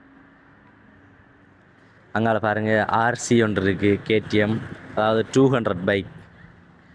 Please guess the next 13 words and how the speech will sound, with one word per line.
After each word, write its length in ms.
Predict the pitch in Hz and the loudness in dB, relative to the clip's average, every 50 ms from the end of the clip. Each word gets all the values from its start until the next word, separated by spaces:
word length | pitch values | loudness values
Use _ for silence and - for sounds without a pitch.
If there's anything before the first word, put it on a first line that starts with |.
| - - - - | -20 -20 -4 2
டூ 160 | 120 120 117 | 2 4 4
ஹண்ட்ரட் 240 | 117 110 110 117 117 | 4 2 0 0 0
எப்படி 240 | 117 113 113 110 120 | 0 0 2 2 2
இருக்குன்னு 300 | 107 107 107 104 104 101 | 2 2 2 2 2 2
பாருங்க, 420 | 107 107 101 101 101 104 123 143 - - - - - - - - | 2 0 0 0 0 0 -2 -2 -4 -10 -20 -20 -20 -20 -6 -2
வேற 220 | 107 113 117 113 | 0 2 2 2
லெவல்ல 240 | 113 113 113 110 110 | 2 2 2 2 2
இருக்கு. 200 | 110 107 104 110 | 2 2 2 2
இந்த 140 | 123 127 123 | 2 2 2
பைக் 240 | 107 117 131 123 117 | 2 2 0 2 2
வந்து 240 | 123 123 127 131 120 | 2 2 2 2 2
குடுபட்டுட்டு, 600 | 131 135 135 151 135 117 110 98 98 110 117 147 - - - - - - - - - - - - - - - - - - | 2 4 4 4 2 2 0 0 2 2 2 2 2 -4 -12 -16 -20 -20 -20 -20 -20 -20 -20 -20 -20 -20 -20 -12 -6 -2
ஆ, 380 | 107 107 104 104 104 107 104 | 0 0 0 0 0 0 -2